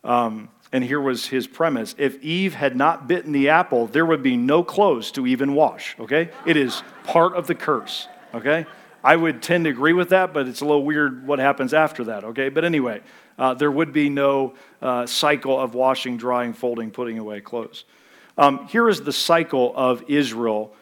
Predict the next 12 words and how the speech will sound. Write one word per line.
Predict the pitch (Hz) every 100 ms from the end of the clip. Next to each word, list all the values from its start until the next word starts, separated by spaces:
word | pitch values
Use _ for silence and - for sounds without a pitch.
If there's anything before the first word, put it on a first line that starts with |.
| _ _ _ -
um, | 123 120 117 - _ _ _ -
and | 139
how | 135 - 160 170 165 151
the | 135
Judges | 120 139 156 147 131
describes | 120 - - 143 143 120
this | 123 -
here. | 110
So | 104 135
you | 131
have | 123
sin. | - 170 131 147